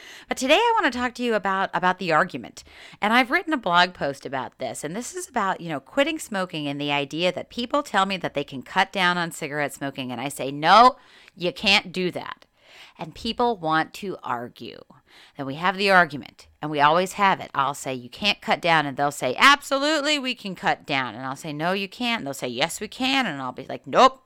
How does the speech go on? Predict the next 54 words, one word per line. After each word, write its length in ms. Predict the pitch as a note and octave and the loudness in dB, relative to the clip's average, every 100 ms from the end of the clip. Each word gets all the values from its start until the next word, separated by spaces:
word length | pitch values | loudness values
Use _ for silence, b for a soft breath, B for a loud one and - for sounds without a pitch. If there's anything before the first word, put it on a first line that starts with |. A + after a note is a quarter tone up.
| _ | _
definitely 440 | C#3+ D#3 - G#3 A3+ | -8 -8 -8 -6 -6
can't." 400 | - E4+ D#4+ G3+ | 2 6 6 4
And 80 | |
they'll 60 | C#3 | -4
be 140 | C#3 | -4
like, 280 | C#3 C3+ - | -4 -4 -6
"Yes, 240 | A#2+ C#3+ F#3 | -12 -6 -4
I 60 | |
can." 600 | F#3 D#4 F4+ E4+ B3+ B3+ b b b b b | 2 6 6 6 2 -4 b b b b b
And 80 | F#3+ | -14
that's 180 | G3 - | -12 -4
not 200 | A3 G#3+ | -4 -4
a 140 | _ | _
thing. 420 | A3+ G#3 C3+ - _ b b b b b b | -2 -2 -4 -12 _ b b b b b b
So 120 | - B3 | -6 0
the 160 | A#3 | 6
argument 480 | B3+ C#4+ C#4 G3+ E3+ | 6 6 0 -2 -2
with 120 | F3 | -6
cigarette 520 | - A3 A3 D#3 C#3 | -6 -2 0 0 -2
smoking 480 | - D3 C#3+ F3 G3+ | -6 -4 -2 -4 -4
is 100 | F#3+ | -6
that 140 | F3+ - | -8 -10
people, 440 | - G3 A#3 A3 B B B | -16 -6 -6 -6 B B B
people 280 | D4+ E4 G4 | -4 2 4
are 180 | G4 | 4
afraid 540 | C4+ - A3 A#3 C#4+ F#3 | 2 0 2 4 4 2
and 140 | E3 | 0
they 80 | D#3+ | 0
want 240 | E3+ G3 | -2 -6
these 160 | E3 D#3 | -6 -12
stepping 640 | - - - F#3+ - D3 C3+ | -10 -10 -2 0 0 -4 -6
stones 520 | - C3+ B2 F#2+ C3 | -8 -8 -8 -12 -12
because 320 | E3 F#3+ D#3 | -10 -8 -4
their 140 | D#3+ | -6
fear 400 | D#3+ - A3 A#3+ | -6 -6 0 0
has 260 | G#3+ G3 - | 0 -8 -10
taken 400 | - F#3 - D3+ | -10 -10 -8 -10
over. 440 | C#3 D3 C#3 A#2 | -6 -6 -6 -12
So 140 | - D#3 | -12 -4
they 140 | D#3+ | -4
want 200 | D#3+ G#3 | -2 -4
to 60 | A#3+ | -4
have 400 | - F#3+ F3+ - | -6 -6 -6 -4
this 220 | E3 - | -6 -6
big, 420 | - E3 G3 F3+ | -8 -2 -2 -2
grandiose 800 | D#3 D3+ E3+ F#3 F3+ E3+ D3+ D#3 | -10 -4 0 0 -2 0 0 0
plan 520 | - - D3+ C#3 B2+ A#2+ | -6 -8 -4 -4 -6 -8
for 140 | C3 | -10
how 220 | C#3 E3+ | -2 -2
they're 140 | F3 D#3+ | 0 -4
gonna 220 | D3+ C#3 | -4 -4
get 160 | D3 | -2
off 340 | C#3+ C3+ C3+ - | 0 0 -2 -4
the, 380 | C3+ B2 A#2 | -6 -4 -6